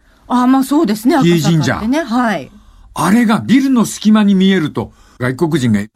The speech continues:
Speaker 2: 思議な気になるらしいのよ。
Speaker 1: ああ、そういうもんなんだ。
Speaker 2: アメリカの女の子が言った名言だったけど、赤坂歩くとハリウッドのセットみたいだって。
Speaker 1: はあ。
Speaker 2: こっち側はバックトゥーザフィーチャーやって、こっち側西部劇撮ってるっていうよう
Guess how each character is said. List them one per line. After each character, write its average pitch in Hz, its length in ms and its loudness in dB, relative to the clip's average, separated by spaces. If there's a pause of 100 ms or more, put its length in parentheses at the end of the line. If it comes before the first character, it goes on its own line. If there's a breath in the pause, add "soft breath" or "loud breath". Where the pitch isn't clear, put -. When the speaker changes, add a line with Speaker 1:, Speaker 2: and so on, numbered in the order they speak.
Speaker 2:
思 - 220 -2
議 226 80 4
な 214 140 2
気 214 120 0
に 196 80 2
な 185 100 0
る 151 100 -2
ら 127 120 -2
し 123 140 -8
い - 20 -2
の 101 120 -2
よ。 82 60 -4
Speaker 1:
あ 170 280 -2
あ、 180 40 -4
そ 220 240 -2
う 269 80 2
い 294 80 4
う 302 40 4
も 302 200 2
ん 269 80 2
な 247 180 2
ん 214 80 0
だ。 185 360 -2
Speaker 2:
ア 160 60 2
メ 220 140 4
リ 220 160 2
カ 220 180 0
の 208 200 2 (220)
女 170 380 -4
の 165 160 -6
子 135 220 -6
が 117 100 0
言 107 120 -2
っ - 20 -20
た 110 240 -6
名 139 300 -2
言 139 200 -2
だ 110 80 -2
っ 110 80 -10
た 101 140 -6
け 101 100 -2
ど、 101 260 -2 (340 soft breath)
赤 180 280 -2
坂 214 320 -2
歩 117 120 -4
く - 100 -16
と 110 120 -4
ハ 220 180 -6
リ 262 100 4
ウ 226 60 6
ッ 127 160 -2
ド 120 160 0
の 113 260 -2 (220 soft breath)
セ - 200 -2
ッ 302 100 -6
ト 170 120 -2
み 123 100 -2
た 101 140 -4
い 92 60 -6
だ 80 100 -8 (160)
っ - 20 -14
て。 - 160 -12
Speaker 1:
は 127 800 -14
あ。 - 40 -14
Speaker 2:
こ 196 80 2
っ 196 140 -4
ち 208 180 0
側 196 200 2
は 170 120 0
バ 170 140 -4
ッ - 20 -12
ク - 100 -18
ト 196 100 -2
ゥ - 40 4
ー - 20 0
ザ 180 120 0
フ 165 60 -4
ィ 175 60 -2
ー 131 40 -8
チ 131 120 -6
ャ - 20 2
ー - 40 0
や 113 60 -2
っ - 20 -12
て、 113 100 -10
こ 160 160 -8
っ - 160 -8
ち 180 140 -6
側 160 200 0
西 202 280 0
部 196 100 2
劇 165 240 -4
撮 110 140 -6
っ - 60 -10
て 104 140 -6
る 87 100 -10
っ - 20 -12
て - 220 -6
い 98 60 -2
う 95 40 -4
よ 113 80 -2
う - 20 -2